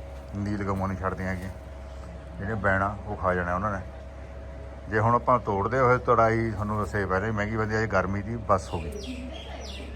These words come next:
ਉਹੀ ਆਪਾਂ ਨੇ ਇੰਨੇ ਕੰਮ 'ਚ ਡੋਲਾਂ ਡੂਲਾਂ ਪਾਉਣੀਆਂ ਤੇ ਉਹਦੇ 'ਚ ਮਾਂ ਹੀ ਟੁੱਟੇ ਆਪਾਂ ਦੇ। ਵੀ ਇੱਕ ਹੁੰਦਾ,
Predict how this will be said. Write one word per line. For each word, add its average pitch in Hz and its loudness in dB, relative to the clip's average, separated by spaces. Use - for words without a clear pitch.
ਉਹੀ 110 4
ਆਪਾਂ 117 6
ਨੇ 113 4
ਇੰਨੇ 113 2
ਕੰਮ 113 4
'ਚ 107 -2
ਡੋਲਾਂ 98 6
ਡੂਲਾਂ 107 2
ਪਾਉਣੀਆਂ 113 2
ਤੇ 117 2
ਉਹਦੇ 117 2
'ਚ 123 -2
ਮਾਂ 110 4
ਹੀ 120 2
ਟੁੱਟੇ 92 0
ਆਪਾਂ 80 -2
ਦੇ। 82 -2
ਵੀ 101 2
ਇੱਕ 98 2
ਹੁੰਦਾ, 101 2